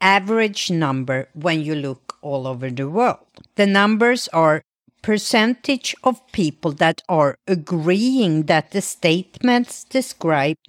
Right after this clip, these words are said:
their country very well. So let's start with the rights of people to express their views in public are protected. In Sweden,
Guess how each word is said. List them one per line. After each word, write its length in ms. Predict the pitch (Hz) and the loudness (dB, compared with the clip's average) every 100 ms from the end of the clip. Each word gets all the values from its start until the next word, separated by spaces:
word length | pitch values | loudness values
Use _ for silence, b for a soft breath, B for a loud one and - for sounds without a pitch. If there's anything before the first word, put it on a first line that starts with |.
| 139 - | -14 0
their 280 | 190 226 | 2 2
country 680 | 226 - 143 131 - - 135 - - | 0 -4 -4 -4 -8 -8 -8 -10 -18
very 480 | 131 170 190 202 | -8 0 2 2
well. 380 | 160 117 107 113 156 - | 0 -4 -16 -16 -18 -10
So 180 | - | -2
let's 320 | 320 359 392 - | 2 2 0 -4
start 500 | - - 190 190 202 | -6 2 2 2 -2
with 360 | 175 143 139 143 b b b - | -4 -2 -4 -6 b b b 0
the 120 | 233 | 2
rights 520 | 196 180 175 175 - | 4 4 4 0 -4
of 160 | 226 196 _ | -4 -4 _
people 460 | - 160 139 - 151 | -4 -4 -4 -8 -4
to 140 | 190 | 0
express 720 | 175 - - - 190 208 - - | 0 -2 -14 0 2 2 0 -6
their 200 | - 240 | 2 2
views 760 | 220 135 135 151 147 151 - - | 2 -4 -2 2 2 0 -6 -6
in 160 | 226 214 | -2 -2
public 640 | - 143 127 131 127 - - | 0 -2 -2 -6 -8 -10 -4
are 200 | 156 139 | 0 0
protected. 1000 | - - 180 - - 339 - - - 160 - | 0 -4 -4 -2 0 0 -2 -14 -12 -14 -12
In 220 | - 302 320 | 0 2 2
Sweden, 800 | - 175 175 165 151 151 160 | -2 -2 -2 -2 0 0 0